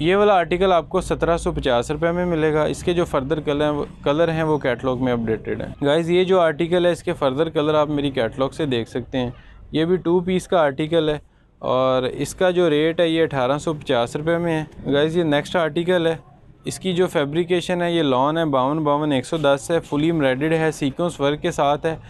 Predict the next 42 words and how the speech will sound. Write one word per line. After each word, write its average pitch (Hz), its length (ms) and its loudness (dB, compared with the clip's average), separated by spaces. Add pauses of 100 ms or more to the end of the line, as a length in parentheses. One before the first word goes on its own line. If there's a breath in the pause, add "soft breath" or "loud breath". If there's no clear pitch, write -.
(240 loud breath)
इसमें 170 240 -2
आपको 160 240 0
sizes 156 400 0
मिल 165 220 0
जाएंगे 165 240 0
small, 147 360 0
medium, 151 320 0
large 110 420 0 (420 soft breath)
और 131 160 2
इसका, 165 240 0
इसके - 260 -2
साथ 151 300 2
same 160 360 0
trouser 143 460 2
है। 156 120 -4 (440 loud breath)
ये 175 200 2
half 151 500 0
belt 147 340 0
में 180 180 0
है 170 260 0
और 160 140 2
half 131 320 0
elastic 143 400 0
में 170 140 0
है 151 160 -2 (540 loud breath)
और 131 260 2
ये 151 220 2
जो 185 160 2
article 160 440 0
है 160 60 4
आपको 151 260 -2
उन्नीस 156 260 -2
सौ 165 100 0
पचास 131 360 -2
रुपये 123 220 0
में 117 200 0
मिलेगा। 104 300 -4
ये 151 140 0
guys 160 280 2
next 160 280 0
article 165 520 0
है। 165 100 -4